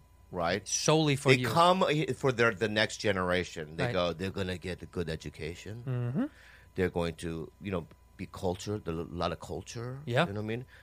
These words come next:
Speaker 1: "They're gonna go to great college. They're gonna, you know, I'm gonna give them everything that I did not have."
Speaker 2: Yeah.
Speaker 1: And the next thing you know, you know, their son is, like, doing crystal meth, <laughs> you know, behind a tree,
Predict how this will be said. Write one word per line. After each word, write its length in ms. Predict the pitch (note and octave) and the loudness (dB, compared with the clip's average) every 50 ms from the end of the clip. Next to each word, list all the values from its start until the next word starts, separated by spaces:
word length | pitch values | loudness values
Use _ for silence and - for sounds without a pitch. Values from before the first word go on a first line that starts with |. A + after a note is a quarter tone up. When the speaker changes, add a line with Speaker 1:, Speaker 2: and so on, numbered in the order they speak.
| - - | -10 -6
Speaker 1:
"They're 120 | - F#2 | -4 -2
gonna 180 | E2 F#2+ F2 E2+ | 0 0 -2 -2
go 140 | D2 E2+ E2 | -2 -4 -4
to 160 | D2+ D#2 C#2 - - - | -4 -6 -10 -12 -16 -10
great 240 | - F2 E2+ D#2+ - | -8 -6 -6 -6 -8
college. 460 | - - F#2+ F#2+ F#2+ F#2+ G2+ G2+ G2 - - | -10 -8 -8 -6 -6 -6 -8 -8 -10 -10 -12
They're 100 | F2+ E2+ | -10 -10
gonna, 160 | F2+ F2+ - - - | -8 -10 -12 -10 -8
you 100 | - F#2 | -6 -6
know, 80 | F2+ - | -6 -4
I'm 100 | F#2 F#2 | -6 -4
gonna 160 | G2 F#2+ F2+ | -4 -4 -6
give 260 | D#2+ F2+ F#2+ F2+ E2+ | -6 -6 -8 -6 -6
them 140 | G2 F#2+ E2+ - | -8 -8 -8 -6
everything 800 | F2+ G2+ A2+ B2 B2 C#3 D3+ D3+ - - D3+ D#3+ F3 F3 F3 F3+ - - _ _ _ _ - - - - | -6 -6 -6 -6 -6 -6 -8 -8 -6 -6 -6 -4 -6 -8 -10 -14 -18 -20 _ _ _ _ -20 -20 -16 -14
that 80 | - - | -10 -6
I 140 | - F#2 G#2 | -4 -4 -4
did 180 | G#2 F#2+ G2+ F#2 | -4 -4 -6 -6
not 200 | F#2 F#2 F#2+ F2+ E2+ | -6 -6 -8 -8 -8
have." 240 | F2 D#2+ D2+ D2 - - - - - - - | -10 -12 -12 -14 -16 -20 -20 -20 -20 -16 -12
Speaker 2:
Yeah. 220 | A#2+ A#2 B2 C#3 C#3 - - - - - - | -6 -4 -4 -4 -6 -8 -16 -20 -20 -10 -6
Speaker 1:
And 100 | - A2 | -4 -2
the 60 | A#2 A#2+ | -2 -2
next 320 | A#2+ C#3 D3+ D#3 - - | 0 0 -2 -2 -2 -4
thing 100 | C#3+ C3+ | -4 -2
you 100 | A#2+ G#2+ | -2 -2
know, 420 | G2 F#2+ F2+ F2 E2+ E2 E2 E2 F2+ - _ - - - - - - - | 0 0 0 0 -2 -2 -4 -6 -10 -18 _ -20 -20 -20 -20 -20 -20 -14
you 120 | - G#2+ G#2+ | -8 -4 -2
know, 320 | G2 F2+ E2 E2 E2 - - - - | 0 0 0 -2 -4 -6 -12 -10 -4
their 100 | - A2+ | -2 -2
son 380 | A2+ - - - G#2+ F#2+ F#2+ F2+ | -2 -2 -2 -2 0 0 0 0
is, 180 | D2+ E2+ D#2 E2+ | -4 -6 -6 -4
like, 200 | E2+ D#2 D2+ - - - - - | -6 -6 -6 -8 -14 -20 -14 -8
doing 220 | - G2+ F#2+ F2 | -6 -4 -4 -4
crystal 440 | - - - A2 - - - G2 F#2+ | -6 -10 -12 -12 -12 -10 -10 -10 -8
meth, 380 | F2+ E2+ D#2+ D#2 D#2 D#2+ - - E5+ E5 - - - - - | -6 -4 -4 -4 -6 -6 -8 -10 -10 -10 -12 -16 -18 -20 -20
<laughs> 380 | - - - - - - - - | -20 -20 -20 -20 -20 -20 -8 -4
you 80 | A#2 A#2 | -2 0
know, 80 | A2+ | 0
behind 340 | G2+ G#2+ G#2+ G#2 A2+ G#2+ F#2+ | 0 -2 -2 -2 0 0 0
a 60 | F#2+ | 0
tree, 680 | - - - - - G#2+ F#2 F#2 E2+ D#2+ D#2+ - - | -2 -4 -6 -8 -6 -4 -4 -4 -4 -4 -4 -6 -6